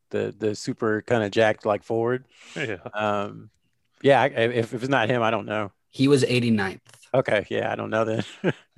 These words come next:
Speaker 2: It's crazy to me how <clears throat> experience and talent wins championship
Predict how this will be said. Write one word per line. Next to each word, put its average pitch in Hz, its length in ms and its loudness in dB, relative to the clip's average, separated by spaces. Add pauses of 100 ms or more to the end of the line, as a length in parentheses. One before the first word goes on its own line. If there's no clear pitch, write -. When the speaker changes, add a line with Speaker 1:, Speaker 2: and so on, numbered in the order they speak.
(220)
Speaker 2:
It's 139 180 0
crazy 160 400 4
to 117 100 -4
me 113 280 -4
how 110 420 2
<clears throat> 190 140 -4
experience 143 1080 0 (800)
and 104 320 -8
talent 113 560 -2
wins 104 480 -10
championship 104 760 -8